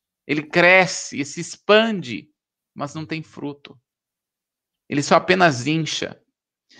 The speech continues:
Então, nós precisamos entender aqui que o Senhor está falando em Mateus, no capítulo treze, para aqueles que são trigos, este tem fruto. Eu venho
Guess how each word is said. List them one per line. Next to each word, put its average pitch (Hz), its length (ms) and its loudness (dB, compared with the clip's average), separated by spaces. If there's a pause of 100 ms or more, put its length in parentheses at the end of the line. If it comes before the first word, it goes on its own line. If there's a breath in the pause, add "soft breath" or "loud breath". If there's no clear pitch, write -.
(260 soft breath)
Então, 214 160 4
nós 240 160 6
precisamos 214 560 0
entender 196 480 2
aqui 170 580 -4 (300 loud breath)
que 202 80 2
o 202 40 2
Senhor 214 440 6
está 226 240 2
falando 185 480 2
em 151 80 -4
Mateus, 185 480 4
no 208 80 -4
capítulo 185 540 -2
treze, 170 720 2 (480 soft breath)
para 208 300 6
aqueles 208 400 -2
que 208 120 -8
são 214 240 -4
trigos, 190 800 -4 (240 soft breath)
este 208 580 8
tem 202 460 -2 (260)
fruto. 208 800 -12 (1160)
Eu 196 160 4
venho 190 640 -4